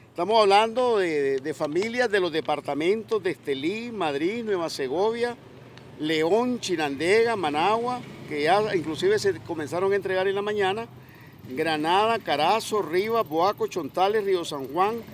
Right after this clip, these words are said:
Celaya Central, Matagalpa, Jinotega, parte del sector minero y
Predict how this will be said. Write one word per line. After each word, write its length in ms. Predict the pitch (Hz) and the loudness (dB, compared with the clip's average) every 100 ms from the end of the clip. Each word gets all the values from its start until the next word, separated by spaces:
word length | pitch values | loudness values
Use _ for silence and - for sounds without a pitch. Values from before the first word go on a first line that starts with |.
| - - - | -18 -18 -8
Celaya 500 | - 196 185 175 160 | 2 4 6 4 2
Central, 720 | - 151 135 170 185 233 247 - - - - - - | -2 -6 -4 2 4 4 -4 -16 -20 -20 -20 -20 -6
Matagalpa, 880 | 160 180 175 156 160 208 233 240 208 | 0 0 2 0 4 4 2 -4 -2
Jinotega, 760 | 185 160 - 185 208 233 240 - - - - - - | -2 -2 0 4 4 4 -2 -8 -20 -18 -18 -10 4
parte 320 | 196 208 226 | 4 4 4
del 200 | 214 185 | 4 2
sector 360 | 175 156 175 185 | 0 -6 -4 -4
minero 480 | 226 226 196 233 - - - - | 0 4 4 2 -6 -18 -20 -10
y 240 | 202 240 | -4 -4